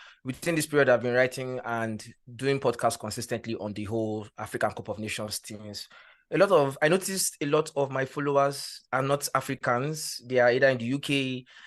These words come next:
or the U S or somewhere else. So I noticed that the knowledge is kind of limited.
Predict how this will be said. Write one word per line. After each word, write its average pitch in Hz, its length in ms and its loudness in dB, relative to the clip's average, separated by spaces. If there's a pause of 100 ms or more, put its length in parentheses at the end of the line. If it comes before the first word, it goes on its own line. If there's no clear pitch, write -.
(200)
or 117 140 0
the 113 120 -6
U 135 260 4
S 123 340 8
or - 80 -8
somewhere 165 340 2
else. 127 280 4
So 139 120 -4
I 131 60 0
noticed 156 300 -6
that 120 320 -2
the 127 140 -8
knowledge 143 340 2
is - 140 -4
kind 135 180 -2
of 117 160 0
limited. 127 560 -2